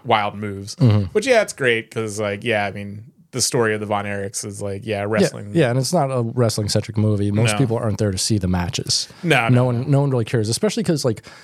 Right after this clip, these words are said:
Speaker 2: old wrestling matches, uh, I don't know, uh, really, honestly, aren't as good for the most part.
Speaker 1: Mm.
Speaker 2: Because,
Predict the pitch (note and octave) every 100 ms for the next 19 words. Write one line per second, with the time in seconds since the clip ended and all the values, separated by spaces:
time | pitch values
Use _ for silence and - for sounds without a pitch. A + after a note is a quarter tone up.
0 | - _ _ - D#3+ F#3+ B2 A2+ C#3 B2
1 | A#2+ A#2+ - B2+ A#2+ B2 A#2+ - - A#2
2 | G2+ F#2+ G2 G#2+ - _ _ _ _ _
3 | - - D3+ A2 G#2 - _ _ D3+ D3+
4 | E3 G#3 G3+ D3+ - C#3 C#3+ C3 - B2
5 | C3 A2 G2 G#2 - A2 A#2+ - - -
6 | - - - C#3+ B2+ A2+ G#2 C3+ A#2 C3+
7 | B2+ A#2 -